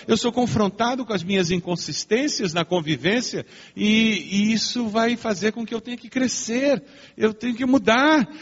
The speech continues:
e eu tenho que pedir perdão a Deus e, e reconhecer que eu preciso melhorar. Então, ao invés de crescer e melhorar, eu me escondo, me excluo, eu não me envolvo com pessoas.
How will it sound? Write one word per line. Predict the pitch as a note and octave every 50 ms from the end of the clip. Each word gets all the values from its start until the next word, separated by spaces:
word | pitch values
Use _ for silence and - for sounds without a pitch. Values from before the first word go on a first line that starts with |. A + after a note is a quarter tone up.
| - - -
e | - A#3 A#3+ A#3+
eu | B3 A#3+
tenho | - B3+ -
que | - A#3
pedir | B3+ B3 A#3+ A#3+
perdão | - C4+ A#3+ G#3 G3 A#3+ C4
a | C4
Deus | B3 F#3 D#3+ F#3+ A3 B3 C#4 D4+ D4+ C#4 G#3+ F3 F3+
e, | G#3
e | G#3 G3+ G3+ F3 - D#3 F#3 G3+
reconhecer | G#3+ A#3 B3 A#3+ C#4 C4+ B3 G#3+ - - A3 A#3
que | - A#3+
eu | A#3+
preciso | - - - - _ - A#3+ A3 G3 - A3+ G#3 F#3+ A3+
melhorar. | A3 A3+ A3+ A3 G#3+ F3+ C#3+ D#3 F3+ G#3 G#3+ G3 - - - - - _ _ _ _ _ _ _ -
Então, | - D#3 D3+ - E3 F3
ao | F3+ F3+
invés | E3+ D3+ D3 F3 F3 F3 D#3+ D3
de | C#3 D#3 E3+ E3+ D3+ - - - - - - - - _ _
crescer | - E3 E3 D3+ - - - - E3+ G3 G#3+ G#3 G3
e | E3+ D3+
melhorar, | C#3+ D#3 D#3+ D3+ C#3+ B2 A#2 B2 C#3+ F3 G3+ A3+ A3+ A3+ G3
eu | E3 D#3 D#3 D3+
me | D#3+ E3+ G3
escondo, | G3 - - - B3 C4 D4 D4 C#4 - C3
me | C3+ E3+
excluo, | F3 - - A#3+ C4 D4 D4 C#4 A3 - - - - - - - - - _ _ -
eu | - F#3 F#3+
não | F#3+ G3
me | G#3 A3+
envolvo | A3 E3+ G#3+ B3+ C#4 C4+ C4
com | G#3+ A#3 G#3+
pessoas. | G3+ G#3 G3+ - - A3 A3+ A3+ F#3+ - - - - - - - - -